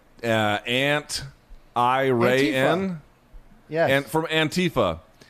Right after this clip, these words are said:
Speaker 1: If you had to go through the rest of your life wearing Seinfeld's clothes or having Seinfeld's hair from the nineties, <laughs> which would you choose, B C? <laughs>
Speaker 2: Uh,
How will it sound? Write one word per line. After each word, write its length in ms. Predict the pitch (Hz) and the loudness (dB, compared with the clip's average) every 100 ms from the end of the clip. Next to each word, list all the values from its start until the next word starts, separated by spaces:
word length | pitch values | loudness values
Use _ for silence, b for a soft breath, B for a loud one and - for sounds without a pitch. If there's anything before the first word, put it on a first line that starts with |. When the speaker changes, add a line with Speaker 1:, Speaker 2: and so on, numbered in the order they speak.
| b b - | b b -8
Speaker 1:
If 140 | 120 | -2
you 120 | 175 | 0
had 160 | 190 190 | 2 2
to 80 | 160 | 0
go 260 | 147 156 | 2 2
through 200 | 165 160 | 2 2
the 80 | 143 | 4
rest 240 | 131 143 147 | 4 2 0
of 60 | |
your 140 | 139 131 | 2 2
life 280 | 131 131 127 | 2 0 -2
wearing 240 | 120 113 | 0 0
Seinfeld's 680 | - 143 165 156 151 127 - | -2 -2 0 0 2 2 -2
clothes 760 | - 156 180 220 277 240 - b b b b | -8 2 4 4 0 -6 -12 b b b b
or 140 | - 151 | 0 2
having 240 | 156 151 | 2 0
Seinfeld's 640 | 131 143 165 156 151 123 | -2 0 0 2 0 0
hair 380 | 131 147 120 101 - | 0 2 2 0 -4
from 360 | - 127 123 110 | -2 0 0 0
the 100 | 104 | 0
nineties, 840 | 104 120 151 160 101 82 82 - - - b b | 2 2 0 0 -2 -2 -6 -10 -20 -20 b b
<laughs> 360 | b - - | b -20 -6
which 300 | 135 147 151 | 0 2 2
would 140 | 160 135 | 2 0
you 120 | 151 | -2
choose, 440 | 127 147 160 110 | -2 0 0 0
B 140 | 95 101 | -4 -6
C? 300 | - 92 98 | -6 -10 -12
<laughs> 1400 | - - 508 - 494 - 415 - - - - - - - - | -16 -6 -6 -4 -8 -6 -10 -12 -20 -20 -20 -20 -20 -18 -4
Speaker 2:
Uh, 640 | 180 202 202 196 190 | 0 2 2 4 2